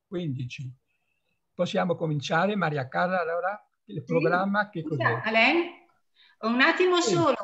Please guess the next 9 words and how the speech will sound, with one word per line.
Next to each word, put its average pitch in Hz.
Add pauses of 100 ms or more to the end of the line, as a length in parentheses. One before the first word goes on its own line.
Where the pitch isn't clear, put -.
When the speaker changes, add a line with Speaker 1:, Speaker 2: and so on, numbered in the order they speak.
Speaker 2:
comunque, 285
eh, 214 (100)
la 214
zona 277
tre 262
va 190
bene 349
per 226
me? 254